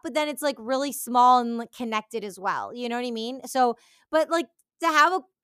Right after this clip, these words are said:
I FaceTime my mom and my dad so they could, like,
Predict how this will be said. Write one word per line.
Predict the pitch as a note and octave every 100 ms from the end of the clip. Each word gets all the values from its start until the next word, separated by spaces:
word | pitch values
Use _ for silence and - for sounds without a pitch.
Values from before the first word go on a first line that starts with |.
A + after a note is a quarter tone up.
| -
I | C4+ A#3+
FaceTime | C#4+ C#4+ - D4 C#4
my | B3+
mom | A3 G#3 A3 B3
and |
my | A#3 G#3
dad | G3 F3+ D3+ G#3+ B3+ - E4+
so | - D#4 C#4+
they | B3+
could, | B3 C#4+
like, | B3+ A#3 -